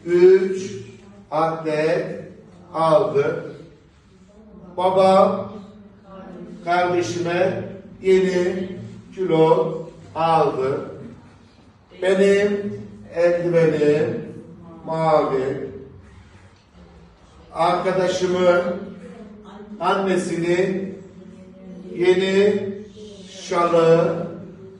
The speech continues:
iyi değil. Hatta devamlı şu kötü işareti ekleyebilirsiniz.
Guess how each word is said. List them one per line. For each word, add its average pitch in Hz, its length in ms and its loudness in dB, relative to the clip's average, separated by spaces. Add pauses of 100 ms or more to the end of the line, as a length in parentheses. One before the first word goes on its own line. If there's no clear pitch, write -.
(100)
iyi 185 760 4 (440)
değil. - 440 0
Hatta 143 240 -12
devamlı 127 320 -6
şu 143 280 -14
kötü 143 160 -12
işareti 107 460 -10
ekleyebilirsiniz. 110 720 -12